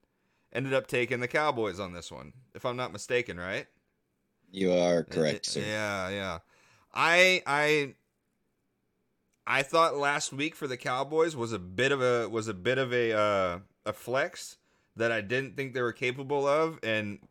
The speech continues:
Speaker 1: once this game happened, I, I mean, we were all tweeting through it, so if y'all didn't get a chance to catch that, <laughs> we're
Speaker 2: Yes.
Speaker 1: going back and forth with quite a bit of heat on this one. Um,
Speaker 2: And if, uh, you didn't catch it, I took my shot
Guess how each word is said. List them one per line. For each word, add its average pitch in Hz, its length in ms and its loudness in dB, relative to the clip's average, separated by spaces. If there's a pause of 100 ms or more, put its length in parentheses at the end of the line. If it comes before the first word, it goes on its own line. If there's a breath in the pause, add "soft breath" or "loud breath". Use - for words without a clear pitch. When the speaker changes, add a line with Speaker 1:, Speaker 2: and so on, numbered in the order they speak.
(460)
Speaker 1:
once 120 280 -4
this 131 140 -8
game 127 180 -2
happened, 131 460 -2 (720)
I, 117 560 6 (240)
I 101 60 -4
mean, 113 180 -2
we 123 100 0
were 127 140 2
all 117 100 2
tweeting 123 400 -2
through 107 220 4
it, - 160 0
so 101 180 2
if 95 120 -4
y'all 107 140 4
didn't 110 200 -2
get 113 100 0
a 104 40 -2
chance 107 260 -6
to 98 100 -12
catch 127 300 -2
that, 92 320 -2 (180 soft breath)
<laughs> - 180 -20
we're 127 220 2
Speaker 2:
Yes. 175 80 -2
Speaker 1:
going 165 240 10 (380 loud breath)
back 143 280 4
and 135 140 2
forth 139 260 4
with 120 220 2
quite 127 220 6
a 123 60 6
bit 120 180 6
of 101 100 4
heat 123 260 2
on 101 140 -2
this 95 160 -2
one. 98 280 -4 (580)
Um, 143 560 4
Speaker 2:
And 95 80 4
if, 98 160 4
uh, 107 280 10
you 110 200 8
didn't 123 240 6
catch 135 300 6
it, 123 260 6
I 113 560 0
took 117 180 -6
my 107 140 -6
shot 98 540 -4